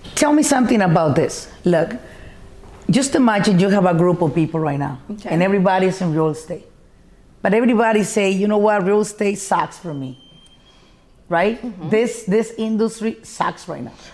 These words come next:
Speaker 2: Because the way the market is right
Speaker 1: Because
Speaker 2: now.
Speaker 1: the, the market is right now. What you can tell to these people? Because my thing is this all the time, and say, "Okay, what's the difference?" Everybody has a license. There's two people. Los dos tienen la licencia.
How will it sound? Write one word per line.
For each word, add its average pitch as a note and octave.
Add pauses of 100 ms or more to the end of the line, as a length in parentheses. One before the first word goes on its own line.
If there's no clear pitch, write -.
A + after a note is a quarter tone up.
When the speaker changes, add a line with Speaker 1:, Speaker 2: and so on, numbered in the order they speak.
Speaker 2:
Because A#3
the B3
way B3
the A#3+
market G#3
is G#3+
right A3+
Speaker 1:
Because G3
Speaker 2:
now. A#3
Speaker 1:
the, G3+
the A3
market A3+
is G3+
right F#3+
now. E3+
What C#4
you F4
can D#4+
tell C4
to G#3+
these G3+
people? F#3+
Because F#3 (680)
my C4+
thing D#4+
is B3+
this A3+
all G#3+
the G#3+
time, F#3
and G3+
say, G3+
"Okay, F#3+
what's G#3+
the F#4+
difference?" G#3+ (1200)
Everybody D4+
has A#3
a A3
license. E3 (120)
There's A#3+
two D#4+
people. G#3+ (540)
Los G3+
dos C4
tienen D#4
la C#4+
licencia. F3